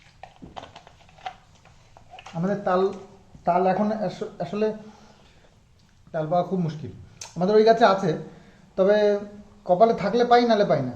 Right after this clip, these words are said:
অনেকটা দূর তো, তো, উম, আহ, গিয়ে প্রতিদিন ইয়ে করা হয় না। তবে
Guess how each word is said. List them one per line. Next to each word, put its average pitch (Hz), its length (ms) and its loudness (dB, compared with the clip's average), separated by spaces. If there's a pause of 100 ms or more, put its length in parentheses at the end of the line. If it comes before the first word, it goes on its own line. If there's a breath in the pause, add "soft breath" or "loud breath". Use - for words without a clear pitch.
(420 soft breath)
অনেকটা 196 320 -2
দূর 214 280 -2
তো, 247 360 -2 (220)
তো, 185 120 2
উম, 170 260 -2
আহ, 156 1080 -6
গিয়ে 208 400 0
প্রতিদিন 202 420 -4
ইয়ে 190 160 -4
করা 196 220 2
হয় 165 100 -2
না। 160 120 -2
তবে 170 200 -8